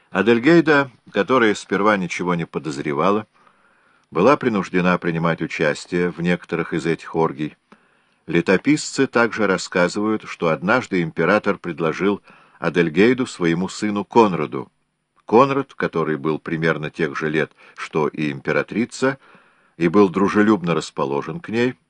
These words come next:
с негодованием отказался. Вскоре он восстал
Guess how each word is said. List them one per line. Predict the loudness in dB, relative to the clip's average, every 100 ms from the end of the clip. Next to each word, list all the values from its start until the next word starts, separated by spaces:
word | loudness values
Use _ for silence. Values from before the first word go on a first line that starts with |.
| _
с | -20 -12
негодованием | -6 -2 0 0 -2 -4 -6
отказался. | -6 -6 -2 -2 -2 -6 -18 _ _ _ _ _ _
Вскоре | -18 -4 4 4 4
он | 0 0 0
восстал | -2 -4 -8 -4 0 0